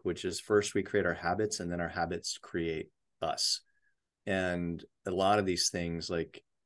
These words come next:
I, it, they become subconscious over time. And my, I, my, I remember my dad teaching me to drive a stick shift manual years ago.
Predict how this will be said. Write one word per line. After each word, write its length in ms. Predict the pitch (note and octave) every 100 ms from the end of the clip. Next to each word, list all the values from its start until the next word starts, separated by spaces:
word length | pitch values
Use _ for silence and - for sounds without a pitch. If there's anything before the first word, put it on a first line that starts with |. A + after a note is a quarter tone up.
| -
I, 120 | - - - _
it, 160 | - F#2+
they 100 | G2+
become 340 | G2+ - A#2+
subconscious 760 | A2 G#2+ F2+ - F#2 - F2+
over 200 | F#2 D#2+
time. 400 | D#2+ - - - - _ -
And 520 | G2 F#2 F2 E2+ D#2+ - _
my, 220 | F#2 E2+
I, 20 |
my, 140 | G2 G2+
I 220 | G2+ G#2+
remember 260 | A2 A#2 A2
my 160 | G2+
dad 320 | F#2 G2+ F#2
teaching 320 | - G#2 - G2+
me 60 |
to 120 | F#2 F2+ -
drive 400 | G2+ F#2+ F2+ F2
a 260 | F2+ E2+
stick 300 | E2 - C3+
shift 280 | - E2+ -
manual 400 | G#2+ A2 F#2+ D#2+
years 280 | F#2 G#2 F#2
ago. 340 | F2 D#2+ F2